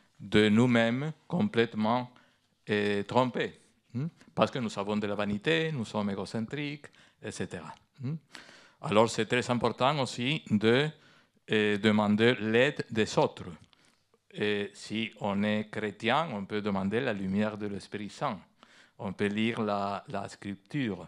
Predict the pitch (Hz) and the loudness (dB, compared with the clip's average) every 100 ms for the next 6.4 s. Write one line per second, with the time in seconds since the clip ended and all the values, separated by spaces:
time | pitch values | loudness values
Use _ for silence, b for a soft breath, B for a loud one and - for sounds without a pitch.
0 | - - - 95 95 123 - - B B | -14 -14 -10 -10 -4 -4 -4 -8 B B
1 | B B 113 123 127 - 143 170 - - | B B 2 4 4 2 0 0 -2 -4
2 | 117 110 110 104 101 b b b - 104 | 0 2 2 0 -2 b b b -4 2
3 | 110 117 113 - 98 107 156 107 - - | 4 4 0 0 0 0 0 -2 -8 -20
4 | b b b - 107 107 104 113 139 139 | b b b 0 2 2 0 2 2 2
5 | 113 104 104 101 98 - b b _ - | -4 -2 0 0 -2 -6 b b _ -2
6 | 104 101 101 101 | -2 -2 -4 -6